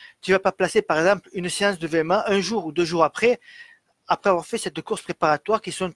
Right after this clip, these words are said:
souvent des, des sorties assez longues, notamment dans le cadre du marathon, où c'est qu'on va s'approcher, euh, des deux heures ou des deux heures et demie de course. Donc, je te le montre dans ce numéro d'entraîneur, comment ne pas hypothéquer le reste de ta préparation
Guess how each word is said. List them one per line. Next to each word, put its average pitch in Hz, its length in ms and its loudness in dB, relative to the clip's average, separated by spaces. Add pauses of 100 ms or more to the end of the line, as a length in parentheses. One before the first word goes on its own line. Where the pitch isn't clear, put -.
souvent 220 480 -2 (420)
des, 156 440 0
des 147 100 -10
sorties 233 340 -6 (100)
assez 196 240 0
longues, 202 280 -4
notamment 175 380 0
dans 170 80 4
le 147 60 0
cadre 185 280 0
du 147 120 -10
marathon, 151 460 2 (460)
où 170 60 -20
c'est 175 140 -6
qu'on 170 100 -4
va 160 80 4
s'approcher, 175 640 -2 (320)
euh, 139 320 0
des 151 140 -2
deux 160 240 -4
heures 196 320 4
ou 151 80 -12
des 143 120 -12
deux 147 180 -6
heures 156 100 4
et 156 60 -2
demie 180 180 0
de 185 80 2
course. - 300 -6 (1500)
Donc, 226 220 4
je 185 80 -2
te - 100 -2
le 240 80 6
montre 247 300 4
dans 160 100 2
ce 160 140 -6
numéro 175 400 0
d'entraîneur, 196 420 0
comment 247 260 4
ne 190 120 -2
pas 185 120 0
hypothéquer 214 600 -2
le 160 80 4
reste 226 160 2
de 185 60 0
ta 165 140 -2
préparation 175 640 0